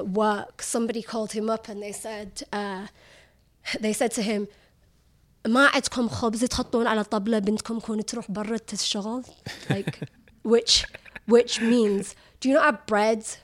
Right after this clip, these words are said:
Speaker 1: on the table that your daughter has to go out to, to work?" And my dad, my dad called me up and he told me that, and he was like, "Just ignore it. Just get on. Just keep doing
Speaker 2: Yeah.
Speaker 1: it. What can you do?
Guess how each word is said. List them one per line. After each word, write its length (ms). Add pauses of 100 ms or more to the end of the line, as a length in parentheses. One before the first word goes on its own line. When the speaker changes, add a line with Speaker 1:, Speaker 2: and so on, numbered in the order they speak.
(180)
Speaker 1:
on 160
the 80
table 480
that 140
your 160
daughter 420
has 160
to 100
go 120
out 340 (540)
to, 320 (160)
to 80
work?" 460 (360)
And 120
my 180
dad, 340 (240)
my 140
dad 220
called 220
me 120
up 220
and 100
he 80
told 240
me 120
that, 100
and 100
he 40
was 100
like, 120
"Just 200
ignore 300
it. 100 (380)
Just 180
get 140
on. 240 (100)
Just 180
keep 140
doing 280
Speaker 2:
Yeah. 140
Speaker 1:
it. 100 (960)
What 220
can 180
you 120
do? 360